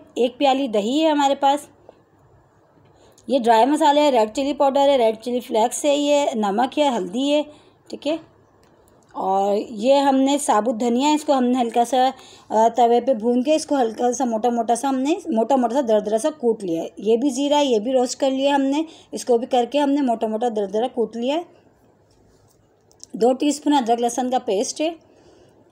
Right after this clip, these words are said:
दो अदद बड़े हमने टमाटर लिए हैं, इस तरह कट कर लिए हमने, हरी मिर्चें हैं, हरा धनिया है, अदरक है, जिस तरह की हमने जुलियन इस तरह हमने कटिंग कर ली है। और ये हमने कोयला लिया है, जो हमने एंड में हमने इसमें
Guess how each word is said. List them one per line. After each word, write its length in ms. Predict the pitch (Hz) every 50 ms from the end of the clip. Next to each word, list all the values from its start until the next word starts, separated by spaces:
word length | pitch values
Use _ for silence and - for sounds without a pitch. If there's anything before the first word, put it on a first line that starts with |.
| _ _ _ _ _ _ _ _ -
दो 180 | 180 180 240 269
अदद 300 | 277 247 285 285 233 214
बड़े 160 | 233 240 254
हमने 240 | 254 254 247 262 254
टमाटर 400 | 214 240 190 180 180 180 190 233
लिए 160 | 277 302 302 294
हैं, 80 | 302
इस 120 | 302 302 -
तरह 160 | 254 254 254 -
कट 160 | 220 202 208 -
कर 140 | 269 269
लिए 180 | 294 302 311 311
हमने, 300 | 302 285 277 285 294 302 294 - - _ _ _ _ _
हरी 180 | - 196 208 233
मिर्चें 400 | 233 233 226 220 220 - 302 302
हैं, 160 | 302 302 302 262
हरा 200 | 262 214 214 220
धनिया 360 | 220 233 214 220 233 269 285 285
है, 180 | 277 277 277 -
अदरक 380 | 208 190 185 240 269 277 254
है, 100 | 285 285
जिस 200 | 233 233 - - -
तरह 240 | 240 233 226 226
की 160 | 202 - 254 247
हमने 240 | 240 226 233 233
जुलियन 320 | 196 202 214 208 208 220 226
इस 160 | 226 - -
तरह 180 | 240 214 214 208
हमने 180 | 208 208 202 196 -
कटिंग 280 | 190 - 254 277 302
कर 120 | 302 294 285
ली 160 | 285 285 285
है। 160 | 285 294 285 - - - _ _ _ _ _ _ _ _ _ _ _ _ - _ _ -
और 100 | 220 226
ये 140 | 240 247 262
हमने 240 | 269 262 254 254 269
कोयला 320 | 262 233 202 202 226 262 277
लिया 180 | 277 285 285
है, 60 | 294 247
जो 100 | 262 254
हमने 260 | 240 220 220 247 254
एंड 200 | 226 208 202 202
में 80 | 220
हमने 260 | 254 247 233 226 220 220
इसमें 300 | 220 - - 208 277